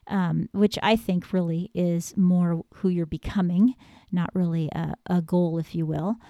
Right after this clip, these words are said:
Um, we're gonna talk about that probably in January. Plus, I, I did some amazing interviews. I'm holding on to those recordings for January with some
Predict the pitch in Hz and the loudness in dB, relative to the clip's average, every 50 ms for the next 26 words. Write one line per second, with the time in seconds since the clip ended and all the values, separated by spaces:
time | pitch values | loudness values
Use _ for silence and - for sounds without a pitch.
0 | - _ _ _ _ _ _ - - 208 196 196 202 233 240 262 277 277 254 262 | -20 _ _ _ _ _ _ -2 2 4 6 8 8 6 6 6 4 4 4 2
1 | 233 226 233 220 226 214 - 208 - - - 202 190 180 180 165 202 196 202 202 | 0 0 0 -2 -2 -2 -2 -4 -4 -2 -2 -2 0 0 0 0 2 2 4 4
2 | 185 180 - - - 208 208 208 - - - 196 - - - 180 185 - 208 202 | 2 0 0 0 2 2 2 2 -2 -4 -4 -4 -4 -6 -6 -8 -4 0 -2 -2
3 | 196 - - 190 - 202 196 190 190 190 190 196 208 220 202 214 208 - - 202 | -2 -2 -4 -2 2 4 4 6 6 6 4 4 2 2 2 2 0 0 0 0
4 | 196 202 196 196 202 202 196 196 190 - 196 196 180 196 196 202 202 208 - 143 | 0 0 0 0 2 2 2 2 2 0 0 -2 0 0 0 0 0 0 0 0
5 | 202 208 208 - 202 190 190 190 180 180 185 - - - 190 180 180 190 185 - | 0 0 0 0 2 0 2 0 0 -2 -4 -6 -4 -4 -2 0 0 0 -2 -2
6 | - 190 185 - - 180 175 185 190 185 185 185 185 185 185 180 180 185 - - | -2 -6 -6 -4 -6 -4 -2 -2 -2 0 0 0 0 0 0 0 -2 -4 -4 -4
7 | - 180 180 180 | -4 -4 -4 -4